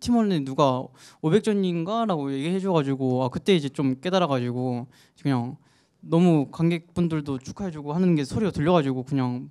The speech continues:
뭐 할 거 없나 하다가 마우스 그냥 한번 손-, 흔들어-, 흔들-, 들었던 것 같습니다. 음,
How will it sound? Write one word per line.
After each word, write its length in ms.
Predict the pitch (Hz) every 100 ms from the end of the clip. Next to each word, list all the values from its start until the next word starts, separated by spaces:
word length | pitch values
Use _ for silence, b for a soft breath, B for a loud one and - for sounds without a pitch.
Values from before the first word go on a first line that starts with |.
| _
뭐 460 | 147 135 139 139 139
할 120 | 180
거 100 | 165
없나 160 | 139 143
하다가 180 | 143 127
마우스 240 | 135 -
그냥 140 | 139 139
한번 160 | 139
손-, 280 | 135 - 156
흔들어-, 340 | 156 180 170 156 -
흔들-, 320 | 202 185 185 -
들었던 280 | - 185 185
것 60 | 143
같습니다. 340 | 123 127 120 - _ _ _ _ _ _ _ _ _ _ _ -
음, 560 | 156 147 143 139 139